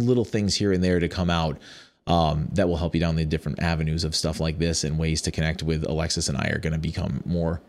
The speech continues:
prevalent. Live interactions too. We're gonna be doing some stuff on Clubhouse, hopefully, and getting out there and talking to people live a little bit more and interacting with the listeners a little bit more. But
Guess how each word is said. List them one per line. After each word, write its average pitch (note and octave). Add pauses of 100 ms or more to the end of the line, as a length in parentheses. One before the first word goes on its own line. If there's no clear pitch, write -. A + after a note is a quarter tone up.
prevalent. D#2
Live A2
interactions E2
too. F#2
We're D#2
gonna E2
be E2
doing F2
some E2
stuff E2
on E2 (500)
Clubhouse, A#2+
hopefully, A2+
and F2+
getting G2
out F#2+
there G2
and F2+
talking F2+
to F2
people E2+
live E2+
a D#2+
little D#2+
bit D2+
more E2
and D#2+
interacting E2
with D#2
the D2+
listeners D#2
a C#2
little C#2+
bit -
more. C2
But -